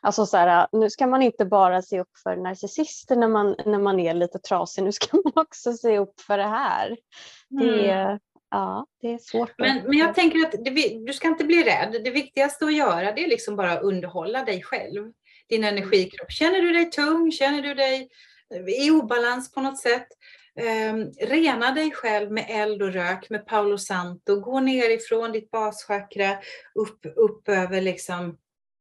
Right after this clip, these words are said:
Speaker 2: de olika chakrorna, upp, upp över huvudet och, eh,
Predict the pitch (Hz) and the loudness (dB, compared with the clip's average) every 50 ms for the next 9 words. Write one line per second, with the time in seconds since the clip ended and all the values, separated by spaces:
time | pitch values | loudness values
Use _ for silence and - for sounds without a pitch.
0 | _ _ _ _ _ _ _ - 214 226 226 214 208 208 202 196 202 196 - - | _ _ _ _ _ _ _ 0 0 0 2 2 2 2 0 -2 -4 -6 -4 -2
1 | 214 190 - - - 196 190 190 196 190 185 196 196 196 196 - _ - - - | -4 -4 -4 -8 -8 -6 -4 -4 -2 -2 0 0 0 0 -2 -6 _ -10 -4 -2
2 | 202 190 - - _ - 175 185 185 175 180 180 175 185 185 175 165 170 175 175 | -2 -2 -4 -10 _ -10 -6 -4 -4 -2 -2 -2 -2 -2 -2 -2 -4 -6 -6 -4
3 | 180 180 185 - _ - - - - 190 180 - - _ _ - - 180 175 175 | -4 -4 -6 -8 _ -18 -14 -10 -8 -8 -8 -8 -10 _ _ -10 -6 -6 -6 -6
4 | 175 | -6